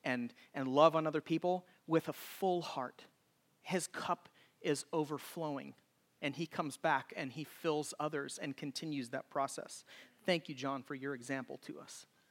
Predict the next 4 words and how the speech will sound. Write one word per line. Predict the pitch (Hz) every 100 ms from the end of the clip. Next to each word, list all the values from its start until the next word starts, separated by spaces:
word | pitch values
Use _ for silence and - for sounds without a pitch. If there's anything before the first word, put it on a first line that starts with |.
| _ _ _ _ _ _ - -
Now, | 147 143 139 - - - - - _
connection | - 165 196 190
card | - 180 -
time. | 175 170 170